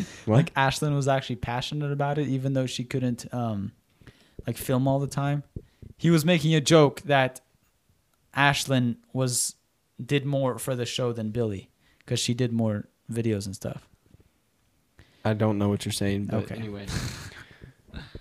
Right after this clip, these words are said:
Speaker 1: Um, yeah, we've gotten, like, that Spanish teacher. We've had three Spanish teachers tell us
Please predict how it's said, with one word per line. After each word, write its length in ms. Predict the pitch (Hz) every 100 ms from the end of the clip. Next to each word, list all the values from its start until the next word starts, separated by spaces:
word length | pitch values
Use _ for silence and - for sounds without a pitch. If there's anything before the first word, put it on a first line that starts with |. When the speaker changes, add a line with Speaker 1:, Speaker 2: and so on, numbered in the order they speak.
| - - -
Speaker 1:
Um, 580 | 127 123 113 101 107 - - - - - _ - - - - - - _ _ _ _ _ _ -
yeah, 220 | 120 107
we've 240 | 107 113
gotten, 500 | 123 123 120 120 107 -
like, 340 | 113 107 - _ _ - -
that 220 | 120 104
Spanish 440 | - - 135 135 -
teacher. 580 | - 131 143 131 123 - _ _ -
We've 160 | 113 135
had 360 | 117 107 107 - _ _ _ _ _ _ _ - -
three 240 | 139 160
Spanish 460 | - 135 135 135 -
teachers 440 | 135 127 135 127
tell 280 | - 131 127
us 220 | 123 -